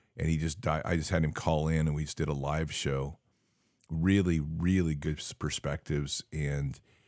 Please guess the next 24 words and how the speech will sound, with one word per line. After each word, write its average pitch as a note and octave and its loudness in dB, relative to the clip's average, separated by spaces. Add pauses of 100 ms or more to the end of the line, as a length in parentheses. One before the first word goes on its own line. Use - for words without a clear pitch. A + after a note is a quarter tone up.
(260)
if - -6
you're F2 6
looking E2 2
for, D2+ 2
like, C#2+ -6
a C2+ -4
Sunday E2+ 2
morning D#2 2
show D2+ 2
to C#2+ -2
listen D#2+ 2
to, E2+ 2
and D#2+ 4
you C#2 -2
didn't D#2 -2
get D2 -2
a C#2 -6
chance D2+ -2
to - -4
listen D#2 -2
to D#2+ -2
it - -6
last D2+ -4
night, D#2 2